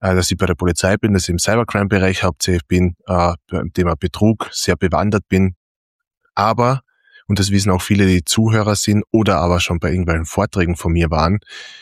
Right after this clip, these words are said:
dass ich auch Betrugsopfer bin. Also ich bin zweitausenddreizehn oder zweitausendvierzehn, damals zur Hochzeit von, äh, Bitcoin, auch Opfer worden. Und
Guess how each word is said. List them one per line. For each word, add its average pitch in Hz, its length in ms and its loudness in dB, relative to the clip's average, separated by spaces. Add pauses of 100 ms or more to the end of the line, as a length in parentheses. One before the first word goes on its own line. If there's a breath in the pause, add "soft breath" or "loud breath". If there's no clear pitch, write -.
(280 loud breath)
dass 98 200 0
ich 104 180 4
auch 98 220 0
Betrugsopfer 117 640 0
bin. 85 280 0
Also 101 180 2
ich 107 100 2
bin 113 300 2
zweitausenddreizehn 98 720 0
oder 90 140 4
zweitausendvierzehn, 101 960 0
damals 95 400 0
zur 85 260 0
Hochzeit 98 720 0 (320 loud breath)
von, 87 480 0
äh, 87 240 -2
Bitcoin, 95 560 0 (480 loud breath)
auch 110 320 0 (380)
Opfer 87 320 -4
worden. 92 320 0 (480 loud breath)
Und 98 300 2